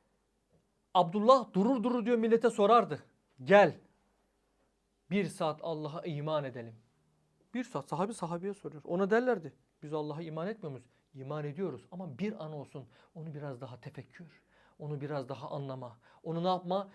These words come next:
Biraz daha yakınlaşma adına. Çünkü imanda terakki sınırsız. Ma arafnaki hakka marifteke ya maruf denilen nokta bu işte. Çünkü terakki sınırsız." Düşünün nasıl terakki sınırsız? Bir kısa bir örnek vereyim size.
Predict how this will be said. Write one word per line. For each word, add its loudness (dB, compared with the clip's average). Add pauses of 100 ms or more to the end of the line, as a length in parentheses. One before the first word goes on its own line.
(180)
Biraz -2
daha -8
yakınlaşma -8
adına. -12
Çünkü -12
imanda -10
terakki -18
sınırsız. -16 (380)
Ma 2
arafnaki -2
hakka -10
marifteke -4
ya -4
maruf -2
denilen 0
nokta -2
bu -2
işte. -12 (600)
Çünkü -10
terakki -4
sınırsız." -14 (300)
Düşünün 2 (180)
nasıl 0
terakki -4
sınırsız? -16 (540)
Bir -14
kısa -4
bir -2
örnek -4
vereyim -8
size. -14